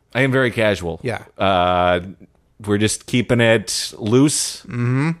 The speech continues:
Speaker 1: Yeah, if wrestling wants to show itself to other fans,
Speaker 2: <laughs>
Speaker 1: if I wanna watch other sports entertainment,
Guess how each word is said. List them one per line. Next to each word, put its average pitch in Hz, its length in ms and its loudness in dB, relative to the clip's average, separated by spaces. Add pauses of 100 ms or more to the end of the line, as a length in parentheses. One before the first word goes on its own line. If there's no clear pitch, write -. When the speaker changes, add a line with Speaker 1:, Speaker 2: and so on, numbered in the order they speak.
Speaker 1:
Yeah, 110 240 0
if - 160 -2
wrestling 117 500 0
wants 120 360 0
to 120 200 0
show 117 300 0
itself 123 460 -2
to 117 180 2
other 117 180 0
fans, 139 720 0 (220)
Speaker 2:
<laughs> - 200 -20
Speaker 1:
if - 140 -4
I 123 100 4
wanna 123 280 2
watch 123 440 0
other 120 240 0
sports 127 420 -2
entertainment, 139 840 0